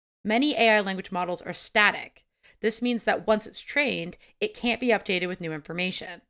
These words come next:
This can lead to problems if the model is trained on data that is outdated or contains less accurate information. According to Truthful Q A's benchmark test, generative A I models are only completely truthful twenty-five percent of the time.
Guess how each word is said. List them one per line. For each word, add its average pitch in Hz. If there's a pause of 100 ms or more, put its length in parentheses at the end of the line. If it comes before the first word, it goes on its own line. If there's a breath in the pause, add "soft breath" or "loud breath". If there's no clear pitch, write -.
(420)
This 226
can 277
lead 247
to 220
problems 190
if -
the 185
model 185
is 180
trained 180
on 170
data 170
that 165
is 160
outdated 233 (260 loud breath)
or 196
contains 190 (120)
less 180
accurate 165
information. 156 (920)
According 262
to 247
Truthful 202
Q 196
A's 190
benchmark 185
test, 185 (400 loud breath)
generative 269
A 208
I 165
models 214
are -
only 208
completely 196
truthful 269
twenty-five 190
percent 170
of 151
the 165
time. -